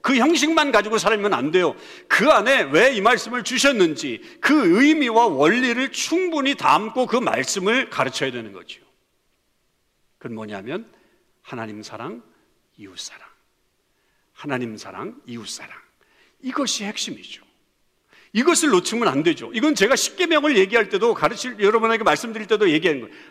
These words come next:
하나님 사랑, 이웃 사랑이 십계명의 원리다. 우리의 가르침 속에는 이 하나님 사랑, 이웃 사랑이 기초가 되어야 합니다. 우리는 부지런히 그것을 가르쳐야 되는 거죠. 그것을 가르치는 거죠.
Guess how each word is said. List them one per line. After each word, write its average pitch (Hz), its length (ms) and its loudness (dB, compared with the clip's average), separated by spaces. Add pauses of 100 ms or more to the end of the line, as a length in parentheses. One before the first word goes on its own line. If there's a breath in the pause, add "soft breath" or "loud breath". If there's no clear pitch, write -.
하나님 226 480 -12
사랑, 190 340 -4
이웃 170 180 -6
사랑이 156 320 -4
십계명의 151 480 -4
원리다. 92 400 -12 (1700)
우리의 135 240 -2
가르침 123 400 -10
속에는 107 520 -16 (520)
이 151 60 -12
하나님 220 460 -8
사랑, 185 320 -4
이웃 151 180 -8
사랑이 135 360 -8
기초가 104 400 -14
되어야 87 260 -20
합니다. 80 160 -20 (880 soft breath)
우리는 214 300 0
부지런히 302 540 2
그것을 269 280 0
가르쳐야 170 380 0
되는 113 240 -6
거죠. - 280 -20 (260)
그것을 311 340 0
가르치는 185 440 0
거죠. 113 280 -8